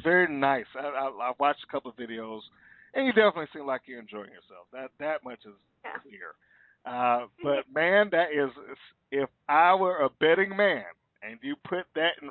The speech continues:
Speaker 1: front of me six, seven years ago, when, you know, whenever, it's like, "Hey,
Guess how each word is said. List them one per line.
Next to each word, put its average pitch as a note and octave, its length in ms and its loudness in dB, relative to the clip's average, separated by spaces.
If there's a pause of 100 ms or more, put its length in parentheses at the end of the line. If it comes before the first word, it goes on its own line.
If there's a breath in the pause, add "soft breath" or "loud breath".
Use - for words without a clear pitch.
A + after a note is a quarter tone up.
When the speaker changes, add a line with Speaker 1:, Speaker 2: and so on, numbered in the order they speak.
(100)
Speaker 1:
front D#3+ 200 0
of D3+ 60 -8
me D#3 260 -2 (1600)
six, G3 160 -2 (200)
seven F3 320 -2
years F3 300 -2
ago, G2+ 280 -6
when, B2 160 -10 (160)
you C#3+ 100 -4
know, C3 180 0
whenever, C#3+ 420 2
it's A2 140 -10
like, A#2+ 140 -2
"Hey, C#3 220 0